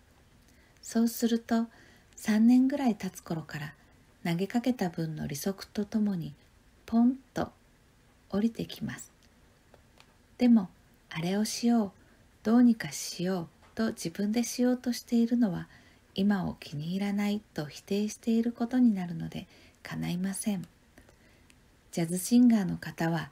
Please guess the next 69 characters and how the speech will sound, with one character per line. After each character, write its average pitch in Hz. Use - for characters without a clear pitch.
こ 190
れ 180
か 190
ら 196
喜 160
ば 247
れ 254
る 220
存 190
在 196
と 226
い 226
う 226
方 233
向 233
に 226
セ 233
ッ 233
ト 185
し -
て、 -
少 185
し -
ず 226
つ 165
い 151
ろ 165
ん 196
な 233
ジ -
ャ 220
ン 226
ル 208
を 170
取 151
り 160
入 -
れ 202
て 170
歌 165
っ 170
て -
み 190
ま 202
す -
と 226
い 226
う 226
こ 240
と 240
で 214
し -
た。 -
三 196
年 196
後、 196
投 170
げ 185
か 233
け 247
た 208
分 170
が 156
大 220
き -
く -
な 196
っ 180
て -